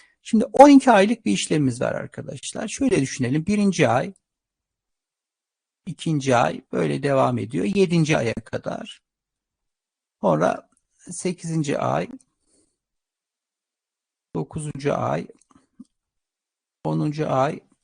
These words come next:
on bir ve on ikinci ay. Buraya da toplam diyelim. Şimdi,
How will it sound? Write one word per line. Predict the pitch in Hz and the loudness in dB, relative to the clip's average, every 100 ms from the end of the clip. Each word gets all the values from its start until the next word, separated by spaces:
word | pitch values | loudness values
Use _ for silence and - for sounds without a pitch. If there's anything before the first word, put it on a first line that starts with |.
| _ | _
on | - 170 143 | -6 -4 -2
bir | 131 165 | -4 -2
ve | |
on | 165 135 | 0 0
ikinci | - 117 113 - | -2 -8 -10 -12
ay. | - _ _ _ _ _ _ _ _ _ _ _ _ _ _ _ _ _ _ _ _ _ _ _ _ _ _ _ _ _ _ _ _ _ _ _ _ _ _ 226 | -16 _ _ _ _ _ _ _ _ _ _ _ _ _ _ _ _ _ _ _ _ _ _ _ _ _ _ _ _ _ _ _ _ _ _ _ _ _ _ -4
Buraya | 151 143 | -2 -2
da | - | -4
toplam | - 160 - - - | -6 -8 -6 -8 -6
diyelim. | - - 127 - _ _ _ _ _ _ _ _ _ _ _ _ | -8 -10 -14 -18 _ _ _ _ _ _ _ _ _ _ _ _
Şimdi, | 220 208 - | 0 2 2